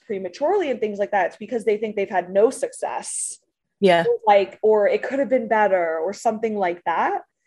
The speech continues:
Speaker 1: And it's like, you really shift your mindset when you think, "No, I've already done so well and I've done so much. How can I scale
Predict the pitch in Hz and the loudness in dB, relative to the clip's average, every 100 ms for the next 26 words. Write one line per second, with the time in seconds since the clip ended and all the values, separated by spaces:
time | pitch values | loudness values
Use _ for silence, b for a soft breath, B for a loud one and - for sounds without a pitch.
0 | _ _ - 233 233 226 220 202 208 226 | _ _ -2 0 0 0 -4 -4 0 0
1 | 269 262 240 233 214 190 226 254 196 196 | 0 -2 -4 -2 -4 -4 -4 -2 0 0
2 | 196 214 220 269 247 196 214 202 208 214 | -6 -8 -6 -2 0 0 -2 0 0 0
3 | 226 214 165 175 185 214 - 180 175 185 | -2 -6 -2 -2 -2 -8 -6 0 2 0
4 | 175 165 165 202 277 196 190 190 190 196 | 0 0 2 2 0 -2 -6 -4 -4 -4
5 | - 196 180 170 269 349 - 208 226 214 | -2 -2 -2 -4 -4 -6 -4 -4 -4 -8
6 | 208 - 185 165 | -10 -6 -2 -2